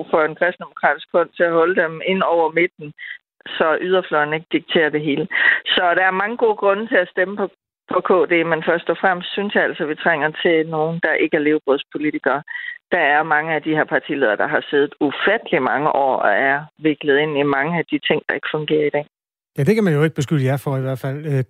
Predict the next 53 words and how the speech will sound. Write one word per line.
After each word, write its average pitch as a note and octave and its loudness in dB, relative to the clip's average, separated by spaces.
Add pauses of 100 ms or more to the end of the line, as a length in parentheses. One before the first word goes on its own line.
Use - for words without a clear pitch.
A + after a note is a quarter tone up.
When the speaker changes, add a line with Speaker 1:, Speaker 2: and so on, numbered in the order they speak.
Speaker 2:
Marianne C3+ 2
Speaker 1:
<laughs> - 0
Speaker 2:
Karls - 2
Mose. E3 2
Speaker 1:
Ja, F4 0
nemlig. F3 -2 (380)
Speaker 2:
God A#3+ 6
dag. G#3+ 6
Speaker 1:
Måske A3 -2
Speaker 2:
Tak. D4 4
Speaker 1:
er C#4 4
det A#3+ 4
derfor, B3 2
vi A3+ 2
har A#3+ 4
så - -8 (100)
mange A#3 -2
kriser. A#3+ 0 (400)
<laughs> - -2
Så G#3+ 2
lad G3 4
nu A3+ 2
K C4+ 0 (160)
D - -4 (160)
få A#3+ 2
en A#3 0
chance A3+ 0
for A3 -2
at G#3 0
gøre G3 4
det F#3+ -2
bedre. G3 -2 (460)
Speaker 2:
Det F3+ 2
er E3+ 6
op D3+ 2
til D#3 -2
vælgerne. D3+ 0 (280)
God A#3 4
dag A3 2
til F#3+ -4
dig. F#3+ 2 (100)
Speaker 1:
Det F#3 4
er E3+ 6
det. D#3+ 2
Speaker 2:
Øh, D3 -2
hils F#3 -2
i F#3 0
Tarm. F#3 0
Tak, F3 -2
fordi F#3 -4
du E3+ 2
var D#3+ 4
med. D#3+ 2